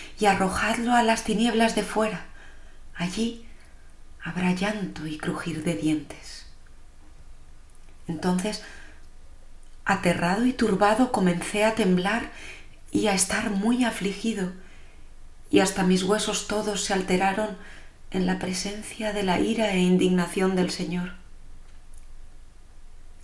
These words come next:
Cargó sobre mí temor y temblor, y me cubrieron las tinieblas, y entonces dije:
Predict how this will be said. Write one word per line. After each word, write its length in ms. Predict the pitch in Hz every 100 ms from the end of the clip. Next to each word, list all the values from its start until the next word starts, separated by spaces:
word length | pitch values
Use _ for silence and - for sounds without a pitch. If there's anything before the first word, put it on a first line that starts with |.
| -
Cargó 340 | 165 180 185
sobre 340 | 185 214 180 180
mí 280 | 185 - - - - - - - - - - -
temor 420 | 202 185 214 262 - - - - - -
y 80 | 220
temblor, 400 | - 165 170 196 - - - - - - - - - - - - - -
y 120 | 208
me 160 | 196 185
cubrieron 560 | 185 175 185 220 185 185
las 160 | 180
tinieblas, 580 | - 175 185 180 180 185 - - - - - -
y 300 | 208 - - -
entonces 640 | - 202 185 262 269 254 -
dije: 480 | 196 - 185 185